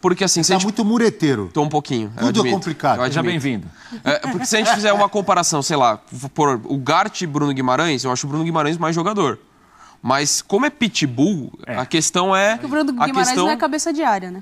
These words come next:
Speaker 1: É, então. Mas daí você vai fazer a comparação também com o João Gomes. Acho que aí fica até mais parelho. O Ugarte é um baita jogador, mas acho que ele tem a característica mais do cara de ser primeiro volante. Então, assim, se for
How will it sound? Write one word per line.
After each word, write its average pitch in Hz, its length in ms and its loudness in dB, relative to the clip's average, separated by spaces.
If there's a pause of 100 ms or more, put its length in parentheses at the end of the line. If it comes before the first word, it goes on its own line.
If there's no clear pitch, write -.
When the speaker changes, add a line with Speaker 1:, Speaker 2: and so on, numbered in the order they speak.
Speaker 1:
É, 202 160 0
então. 151 540 0
Mas 127 260 -2
daí 147 140 2
você 165 120 0
vai 165 140 0
fazer 165 220 -2
a 160 100 0
comparação 160 440 -2
também 156 180 -2
com 170 100 -4
o 165 40 -2
João 160 200 0
Gomes. 147 500 0 (240)
Acho - 200 -8
que 127 80 -2
aí 127 160 2
fica - 200 -4
até 139 140 -4
mais 143 240 -2
parelho. 131 480 0 (260)
O - 60 -8
Ugarte 127 240 0
é 190 40 -2
um 160 40 -2
baita 151 260 0
jogador, 147 440 -2
mas 151 160 0
acho 160 120 -4
que - 60 -2
ele 185 120 0
tem 196 100 0
a 185 80 0
característica 185 640 -2
mais 170 260 0
do 170 100 -2
cara 160 460 2 (340)
de 127 140 -6
ser 156 200 4
primeiro 160 360 2
volante. 151 640 0 (420)
Então, 139 220 0
assim, 135 340 0
se 127 160 -4
for 165 240 -2